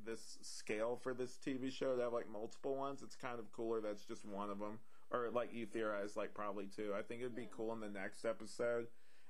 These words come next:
Speaker 1: if they think they killed the Talon and then another one shows up, they're like, "There are two of 'em?" Like, that would be, I almost
Speaker 2: Yeah.
Speaker 1: predict that that's gonna be in the next one.
Speaker 2: I, um, I don't know.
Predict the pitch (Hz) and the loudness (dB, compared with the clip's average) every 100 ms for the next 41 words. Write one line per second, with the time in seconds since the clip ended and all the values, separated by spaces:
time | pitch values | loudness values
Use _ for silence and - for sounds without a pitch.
0 | - 120 123 120 - 110 101 117 - 107 | 0 2 4 2 0 -2 0 -2 0 0
1 | 107 117 123 127 127 113 113 107 104 107 | 0 -2 -2 -2 -2 -2 -4 -4 -2 -2
2 | 117 117 - 123 127 107 117 113 - 107 | -2 -2 0 0 0 -2 0 0 -2 -6
3 | 98 104 123 156 180 170 - - - 107 | -2 0 2 0 -2 -4 -8 -4 -2 0
4 | 113 104 104 95 85 117 113 104 - - | 2 2 0 -2 -2 0 0 -2 -8 -8
5 | - 117 104 101 113 98 101 95 87 95 | -2 -2 0 -4 -4 -2 -2 -2 -2 -2
6 | - 98 95 95 92 95 95 - 98 98 | -2 -4 0 0 -2 -2 -2 -2 -2 -2
7 | 98 - 240 254 269 233 233 233 220 208 | -2 -4 -2 0 -2 -2 -2 -2 -2 -4
8 | 240 240 - - - - - - - 381 | -6 -6 -8 -8 -8 -8 -8 -8 -2 2
9 | 311 254 | 4 4